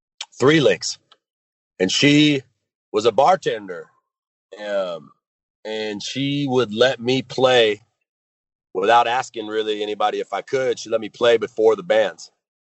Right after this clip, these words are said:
you know, like, before the first band of the show that night, I could play solo, like, in the afternoon before they were set up.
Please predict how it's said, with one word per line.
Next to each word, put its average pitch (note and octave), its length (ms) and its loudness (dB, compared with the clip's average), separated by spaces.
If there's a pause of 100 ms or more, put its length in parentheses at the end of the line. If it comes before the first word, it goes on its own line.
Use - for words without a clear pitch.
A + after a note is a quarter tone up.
you F#2+ 100 -8
know, G#2 140 4
like, G#2 200 -2
before A#2+ 360 4
the A2+ 80 2
first A2+ 340 0
band A2+ 280 4
of F#2+ 60 -8
the F2+ 40 -14
show A#2+ 260 -2
that G#2 160 -2
night, G2 240 -2
I G#2 120 2
could - 160 -12
play A2 180 2
solo, G#2 440 2
like, F2+ 240 -4
in F2+ 100 -14
the F2+ 120 -6
afternoon G2 600 -6
before G2+ 340 0
they F#2+ 120 2
were F2+ 80 -10
set G2 260 2
up. G2 220 2